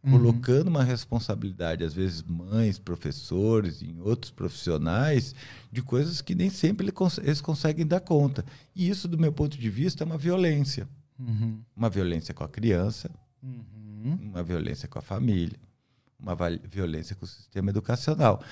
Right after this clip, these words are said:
Speaker 2: Daí alguém vai dizer, "Não, mas o nosso sistema educacional é muito problemático." É, realmente é.
Speaker 1: É, não tem, e já há
Speaker 2: Certo?
Speaker 1: muito tempo.
Speaker 2: E eu não vou entrar nessa discussão aqui também.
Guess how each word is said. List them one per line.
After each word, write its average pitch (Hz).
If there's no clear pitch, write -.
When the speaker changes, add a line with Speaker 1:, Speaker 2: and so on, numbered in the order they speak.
Speaker 2:
Daí 123
alguém 127
vai 120
dizer, 110
"Não, 185
mas 180
o 170
nosso 175
sistema -
educacional 151
é 156
muito 165
problemático." 165
É, 180
realmente 131
é. 135
Speaker 1:
É, 117
não 143
tem, 139
e 120
já -
há 117
Speaker 2:
Certo? 156
Speaker 1:
muito -
tempo. -
Speaker 2:
E -
eu 139
não 185
vou 160
entrar 127
nessa 123
discussão 82
aqui 76
também. 73